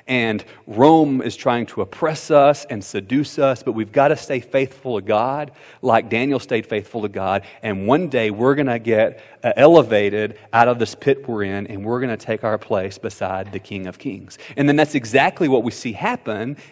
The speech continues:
in Daniel's chapter seven. The Son of Man figure, if you're in the first century, if you're a Jew in the first century when Christ is, is teaching and walking the earth, living a perfect, sinless life,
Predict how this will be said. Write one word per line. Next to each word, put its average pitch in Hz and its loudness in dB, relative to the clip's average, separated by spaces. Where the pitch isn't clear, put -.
in 139 -2
Daniel's 113 -4
chapter 107 -4
seven. 135 -4
The 113 -4
Son 220 -4
of 139 -6
Man 135 -4
figure, 107 -6
if 143 -4
you're 214 2
in 190 4
the 139 -2
first - -2
century, 98 -8
if - -16
you're 180 4
a 160 4
Jew 139 -4
in 123 0
the 113 -4
first 139 -6
century 113 -8
when 107 -6
Christ 127 0
is, 104 -10
is 110 -6
teaching 139 -4
and 110 -6
walking 117 0
the 107 -6
earth, 90 -8
living 131 -2
a 120 -6
perfect, 123 -4
sinless 117 -10
life, 92 -10